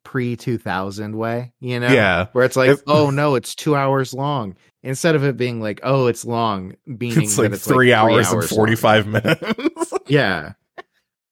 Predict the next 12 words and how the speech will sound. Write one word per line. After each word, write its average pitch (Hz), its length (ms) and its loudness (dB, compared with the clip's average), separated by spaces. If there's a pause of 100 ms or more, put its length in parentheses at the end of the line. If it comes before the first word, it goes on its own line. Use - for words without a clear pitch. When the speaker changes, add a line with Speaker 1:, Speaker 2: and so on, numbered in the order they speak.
(140)
Speaker 1:
Like, 113 440 -6 (960)
like, 139 240 -12
get 294 160 2
over 117 360 2
it. - 240 -14
Come 131 200 -6
on. 90 180 -4
It's, 143 220 0
it's 175 320 -2
a 175 120 4
good 165 480 0
movie. 123 800 -2